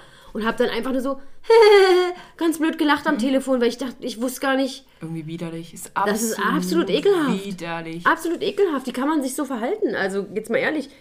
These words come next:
Speaker 1: Ich hab dann im Nachhinein so gedacht, „Ach, ich hätte den erpressen sollen, weil seine Frau arbeitet ja im Büro.“
Speaker 2: Nee, erpressen ist keine gute Idee. Als, als ehemalige Polizeibeamtin sag ich dir, das ist auch keine
Speaker 1: Ich
Speaker 2: gute
Speaker 1: hab's ja
Speaker 2: Idee.
Speaker 1: nicht gemacht, aber ich hab so gedacht, eigentlich hättest du dir schön nochmal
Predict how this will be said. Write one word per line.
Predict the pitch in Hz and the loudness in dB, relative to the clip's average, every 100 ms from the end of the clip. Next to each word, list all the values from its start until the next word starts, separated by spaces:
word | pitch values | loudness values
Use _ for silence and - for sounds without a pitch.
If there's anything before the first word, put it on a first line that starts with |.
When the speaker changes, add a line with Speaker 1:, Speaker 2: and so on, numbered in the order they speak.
| - - - | -20 -20 -8
Speaker 1:
Ich | 202 | 0
hab | 226 | 6
dann | 247 | 8
im | 233 | 8
Nachhinein | 214 277 247 240 | 6 8 6 8
so | |
gedacht, | 226 214 208 175 | 6 4 2 -6
„Ach, | 170 | -10
ich | - | -10
hätte | 185 180 | -8 -4
den | 175 | -2
erpressen | 170 - 165 180 | -2 -6 -8 -4
sollen, | 170 165 165 | -2 -4 -6
weil | 185 | -6
seine | 170 165 | -4 -6
Frau | 160 156 | -6 -8
arbeitet | 170 175 175 | -6 -6 -4
ja | |
im | 170 | -4
Büro.“ | 165 165 170 - | -4 -6 -6 0
Speaker 2:
Nee, | 208 | 2
erpressen | - 180 196 202 214 | 2 0 -2 -2 -2
ist | - | 0
keine | - | 0
gute | 190 180 | 0 -2
Idee. | 170 170 | -2 0
Als, | - 185 | 0 2
als | - - | 2 2
ehemalige | 214 247 240 214 | 4 4 2 0
Polizeibeamtin | 233 220 220 220 220 226 214 | -2 -2 0 0 0 0 0
sag | 208 | 0
ich | 214 | 0
dir, | 208 | -4
das | 196 | -4
ist | 208 | -2
auch | 185 202 | -2 -4
keine | - - 214 | -2 0 0
Speaker 1:
Ich | - | 0
Speaker 2:
gute | 202 | 4
Speaker 1:
hab's | 190 196 | 4 6
ja | 214 | 4
Speaker 2:
Idee. | 220 | 6
Speaker 1:
nicht | 214 | 6
gemacht, | 214 202 214 | 6 6 4
aber | 180 | -2
ich | 180 | -2
hab | 208 | -2
so | 208 | 0
gedacht, | 196 202 196 | 2 0 -2
eigentlich | 196 220 | -2 0
hättest | 196 196 196 | -2 -4 2
du | |
dir | 202 196 | 4 4
schön | 214 208 | 2 2
nochmal | 202 196 180 | 2 2 2